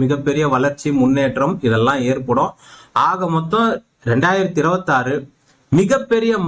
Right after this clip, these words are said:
மாற்றத்தையும் முன்னேற்றத்தையும் கடகராசி சந்திக்கும். ஆ, கடந்த காலத்துல ஏற்பட்ட அனைத்து பிரச்சனைகளும் படிப்படியாக குறையும். கடகராசியில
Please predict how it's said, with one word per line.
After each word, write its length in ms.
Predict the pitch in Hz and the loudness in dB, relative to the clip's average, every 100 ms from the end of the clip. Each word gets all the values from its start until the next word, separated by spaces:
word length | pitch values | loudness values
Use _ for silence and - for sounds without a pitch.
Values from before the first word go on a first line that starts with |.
| 160 | 0
மாற்றத்தையும் 720 | 208 - 208 131 156 143 190 196 | 0 -2 -4 -2 0 0 0 0
முன்னேற்றத்தையும் 1000 | 147 196 226 226 - 160 160 143 220 214 160 | 0 2 2 0 -2 -4 0 0 0 -2 -2
கடகராசி 640 | 156 190 175 135 113 185 - | 0 0 0 -2 -2 -4 -2
சந்திக்கும். 480 | 127 123 117 - - - - - - - - _ _ _ _ _ - | -2 0 -2 -4 -12 -16 -14 -12 -14 -16 -20 _ _ _ _ _ -2
ஆ, 80 | 123 151 | -2 0
கடந்த 300 | 156 185 208 190 | 0 0 0 0
காலத்துல 400 | 185 233 226 196 165 190 | 0 0 -2 0 2 0
ஏற்பட்ட 320 | 190 185 - | 0 -2 0
அனைத்து 420 | 147 147 220 233 220 160 | 0 0 -2 0 -2 0
பிரச்சனைகளும் 640 | 156 160 202 175 160 226 226 | -4 -2 0 2 2 0 0
படிப்படியாக 720 | - 185 170 151 131 135 180 - | 0 0 0 0 0 0 -2 -2
குறையும். 360 | 113 113 - _ _ - _ - | -2 -2 -6 _ _ -20 _ 0
கடகராசியில 720 | 185 254 233 170 160 120 | 0 0 0 0 -2 -4